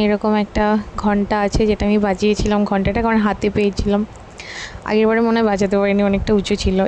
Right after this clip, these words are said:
এবারে মনে হচ্ছে নিচু করেছে, এরকম কিছু একটাই হবে। তো এই যে মন্দিরের মধ্যে থেকে হচ্ছে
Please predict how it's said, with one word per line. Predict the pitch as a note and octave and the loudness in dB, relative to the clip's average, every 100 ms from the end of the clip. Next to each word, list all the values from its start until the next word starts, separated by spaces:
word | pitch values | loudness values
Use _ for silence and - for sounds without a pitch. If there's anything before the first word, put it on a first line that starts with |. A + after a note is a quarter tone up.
| A3+ | 2
এবারে | A3 A3 | 2 2
মনে | G#3+ A3+ | 2 0
হচ্ছে | - A#3 | 0 2
নিচু | G#3 G3 F#3+ | 2 0 -2
করেছে, | G3 F#3+ G#3 G3 - | 0 0 0 -4 -4
এরকম | G#3+ G#3 A3 | -4 0 0
কিছু | G3+ - | 0 -2
একটাই | G#3+ - A3+ G#3 | -4 -2 0 2
হবে। | F#3+ F#3+ - - - - - - - - - - - | 2 0 -2 -8 -14 -10 -10 -10 -10 -14 -18 -20 -6
তো | C4 C4 B3+ | 0 2 4
এই | B3 B3 | 4 4
যে | C#4 - - A#3 | 2 2 2 2
মন্দিরের | A3 A3 A#3+ A#3+ | 2 2 2 2
মধ্যে | A#3 A3 A3+ | 2 2 2
থেকে | A3+ A#3 A#3 | 2 2 0
হচ্ছে | A3+ - | 0 0